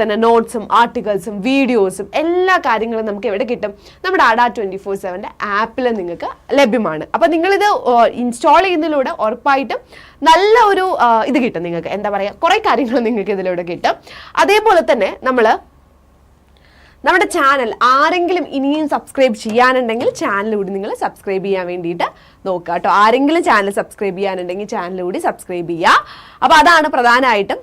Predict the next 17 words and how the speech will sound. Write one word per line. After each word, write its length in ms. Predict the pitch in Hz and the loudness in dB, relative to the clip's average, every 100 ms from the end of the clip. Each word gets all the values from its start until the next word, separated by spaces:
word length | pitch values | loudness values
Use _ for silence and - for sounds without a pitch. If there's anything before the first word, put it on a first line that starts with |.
| - 220 | -10 -6
നമ്മൾ 160 | 190 392 - _ - | -2 -2 -4 _ 0
പറയുന്നത്. 420 | 320 285 185 151 - - - - | 2 2 -2 -8 -12 -20 -12 0
പിന്നെ 200 | 370 294 - _ - | 2 2 -2 _ 2
അടുത്ത 280 | 302 311 466 415 | 2 2 2 2
നമ്മൾ 160 | 330 302 | 2 2
നോക്കാൻ 280 | 226 233 220 | 2 2 2
പോകുന്നത് 320 | 202 185 165 285 523 - - - - - - | 0 -2 0 0 -2 -14 -20 -20 -20 -8 2
ക്വസ്റ്റ്യൻസ് 460 | 294 - 392 392 349 | 2 4 2 4 2
ആണ്. 160 | 185 180 494 - - - - | 0 -4 -10 -18 -20 -20 -4
അപ്പോൾ 140 | 294 320 | -2 0
സെക്രട്ടേറിയറ്റ് 600 | 294 339 330 370 392 392 | 0 -2 0 2 2 0
അസിസ്റ്റന്റിന്റെ 640 | 339 302 330 277 277 262 262 - _ 254 | -2 -4 -4 -2 -2 -4 -6 -10 _ 2
ആ, 20 | 277 | 4
അല്ലെങ്കിൽ 260 | 285 311 302 | 2 0 2
ആ 20 | 311 | 4
ഒരു 100 | 330 320 | 2 -2
സീരീസിന്റെ 520 | 302 262 285 277 277 | -4 -2 -4 -2 -2